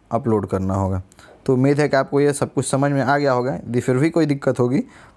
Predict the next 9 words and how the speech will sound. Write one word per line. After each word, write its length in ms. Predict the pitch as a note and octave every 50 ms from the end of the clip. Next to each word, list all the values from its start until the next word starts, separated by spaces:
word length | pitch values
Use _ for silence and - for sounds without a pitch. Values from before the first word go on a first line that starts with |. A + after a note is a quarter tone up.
| _
तो 60 | - B2
आप 140 | A#2+ B2+ -
हमें 260 | C3+ C3 C3+ D3 E3
कमेंट 360 | - - C3 B2+ C3+ D#3 D3+ C3
बॉक्स 220 | C3 C3 B2 -
में 100 | C3+ C3
ज़रूर 240 | C3 C3 C#3+ D#3 D#3+
बताएंगे, 440 | C#3 C3 A#2+ B2 A#2+ A#2+ B2 D#3+ A3+ - - - - - - - - - _ _ _
आपके 360 | E3 C3+ A#2+ - - C3+ B2